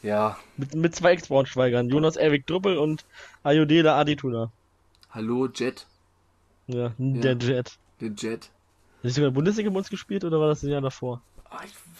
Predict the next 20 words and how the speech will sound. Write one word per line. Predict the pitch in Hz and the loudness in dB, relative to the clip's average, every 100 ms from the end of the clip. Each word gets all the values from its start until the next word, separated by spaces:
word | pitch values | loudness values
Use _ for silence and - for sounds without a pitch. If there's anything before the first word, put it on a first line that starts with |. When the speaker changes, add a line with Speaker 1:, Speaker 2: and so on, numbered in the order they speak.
| - | -20
Speaker 1:
weiß | 208 - | -18 -16
es | 131 | -16
nicht | 110 | -10
mehr. | 120 | -2
Der | 127 | -2
hat | 131 | -2
mir | - 170 | -6 -8
auch | - | -6
gar | 180 | -4
nicht | 208 | -4
so | 196 | -6
schlecht | 196 214 - | -8 -10 -8
gefallen | 339 - 107 | -10 -6 -6
eigentlich. | 104 113 117 110 | -6 -8 -10 -6
Der | 123 | -6
hat | 131 | -6
nur | 151 | -6
nie | 160 170 | -6 -8
die | |
Chance | 165 156 - | -10 -12 -12